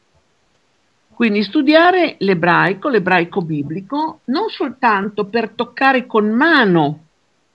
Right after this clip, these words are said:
questa assenza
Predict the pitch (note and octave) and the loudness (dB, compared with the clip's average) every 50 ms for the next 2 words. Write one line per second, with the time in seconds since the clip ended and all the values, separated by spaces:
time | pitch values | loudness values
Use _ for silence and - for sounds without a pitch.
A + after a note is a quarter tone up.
0 | _ _ _ _ _ _ _ _ _ _ _ _ - A3+ A3+ A3 G#3+ - G#3+ G3 | _ _ _ _ _ _ _ _ _ _ _ _ 4 4 4 2 0 0 2 2
1 | F3+ D#3 - - _ _ _ _ _ _ - A3 A3 - - - - - - - | 2 2 0 -6 _ _ _ _ _ _ -2 0 0 0 -2 -8 -10 -8 -2 2
2 | D#4+ F4 F#4+ G4+ G#4+ G#4+ G4+ - - - G#4 | 2 4 4 4 2 2 0 -2 0 2 2